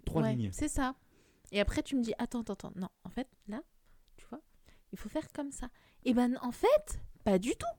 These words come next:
Speaker 1: J'ai le cerf-volant.
Speaker 2: Pas du
Speaker 1: J'y
Speaker 2: tout.
Speaker 1: peux rien.
Speaker 2: Donc, moi, au début, je me dis, mais c'est moi qui suis con, c'est moi qui comprends pas bien ce qu'il me raconte.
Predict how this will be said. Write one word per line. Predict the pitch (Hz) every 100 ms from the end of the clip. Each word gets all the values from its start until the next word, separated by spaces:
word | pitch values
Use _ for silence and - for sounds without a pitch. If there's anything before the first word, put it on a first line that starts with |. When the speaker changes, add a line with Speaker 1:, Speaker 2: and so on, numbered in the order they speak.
| -
Speaker 1:
J'ai | 110 123
le |
cerf-volant. | 131 160 139 139 139 139 - _ _ _
Speaker 2:
Pas | 226
du | 226
Speaker 1:
J'y | 453
Speaker 2:
tout. | - 359
Speaker 1:
peux | 370
rien. | 120 139 143 - _
Speaker 2:
Donc, | 196 254 -
moi, | 240 359 427
au |
début, | 294 277 403
je | 220
me |
dis, | 180 170
mais | 165
c'est | 226
moi | 349 -
qui | 320
suis | - 285
con, | 285 302
c'est | -
moi | 233 392
qui | - -
comprends | 294 - 269
pas | 247 226
bien | 247
ce | 277
qu'il | - 240
me |
raconte. | 208 - 233